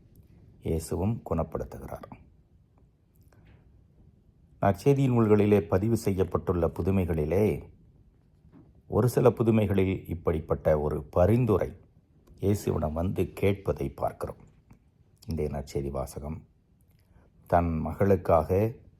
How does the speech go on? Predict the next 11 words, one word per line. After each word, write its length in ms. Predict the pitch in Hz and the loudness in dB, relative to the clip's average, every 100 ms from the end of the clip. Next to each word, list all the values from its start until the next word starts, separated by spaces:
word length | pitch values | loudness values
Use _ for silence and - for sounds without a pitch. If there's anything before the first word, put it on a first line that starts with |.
| _ _ - - - - - _ _ | _ _ -20 -20 -20 -20 -20 _ _
பரிந்துரை 500 | - 85 95 92 85 | -2 0 2 2 0
செய்த 300 | 73 85 78 | 0 -2 -2
அந்த 240 | 80 73 67 | -2 -2 -6
கிரேக்க 640 | 80 82 80 - 76 67 - - - _ _ _ - _ _ _ _ _ _ | -4 -4 -4 -2 -2 -4 -8 -20 -20 _ _ _ -20 _ _ _ _ _ _
தாய், 500 | - 87 80 85 - - - - - - - - - - - - - - - - - | -6 -4 -2 -4 -6 -14 -20 -20 -20 -20 -20 -20 -20 -20 -20 -20 -20 -20 -20 -20 -8
தன்னுடைய 420 | - 98 104 101 101 | 0 2 4 4 4
ஊழியருக்காக 920 | 110 117 113 101 85 87 85 110 110 | 4 6 6 4 4 4 4 2 0
பரிந்துரை 520 | - 87 90 95 - | -2 -2 0 0 -2
செய்த 560 | - 76 71 - - - - - - - - - - - | -4 -4 -2 -2 -4 -10 -20 -20 -20 -20 -20 -20 -20 -8
நூற்றுவர் 460 | 92 90 82 76 | -6 -6 -4 -4
தலைவன். 560 | - 69 65 65 110 | -4 -6 -4 -6 -8